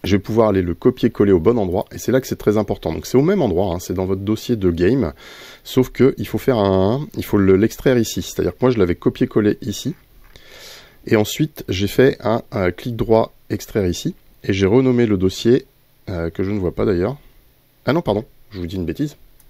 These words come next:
Je vous dis une bêtise, ce n'est pas du tout là. <laughs> Ne faites pas ça. Ne le mettez pas là. Là, du coup, il va falloir que vous fassiez, euh, pourcentage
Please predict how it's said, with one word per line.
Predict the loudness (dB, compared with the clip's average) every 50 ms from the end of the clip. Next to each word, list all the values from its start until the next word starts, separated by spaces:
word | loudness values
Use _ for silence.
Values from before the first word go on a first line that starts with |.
| _ -18
Je | -14 -10
vous |
dis | -8 -6
une | -6 -6
bêtise, | -6 -6 -8 -8 -10 -10
ce | 0 2 4
n'est | 4 4 2
pas | 0 -2 -2 -2
du | -4 -6
tout | -6 -4 -6
là. | -6 -6 -8
<laughs> | -6 -6 -6 -6 -6 -12 -18 -8 -6 -6 -6 -4 -2 2
Ne | 4 4 4
faites | 2 -2 -2 -2
pas | -6 -6
ça. | -6 -8 -10 -10 -16 -16 -16 -16 -16 -14 -14 -14 -2 2
Ne | 4
le | 4 4 4
mettez | 4 2 2 0 0
pas | 2 2
là. | 0 0 -2 0
Là, | 2 2 2
du | 2 -2
coup, | -6 -2 -4
il | -2 -2
va | -2
falloir | -4 -4 -6 -6 -4
que | -4 -6
vous | -2
fassiez, | 0 -2 -2 -2 -4 -4 -4 -4 -6 -16 -20 -20 -20 -20 -20 -20 -20 -20 -20 -20 -20 -20 -20 -20 -20 _ _ _ -20 _ _ _ _ _ _ _ -6
euh, | -4 -4 -4 -6 -4 _
pourcentage | -2 -2 -2 -2 -4 -4 0 2 2 2 2 0 -2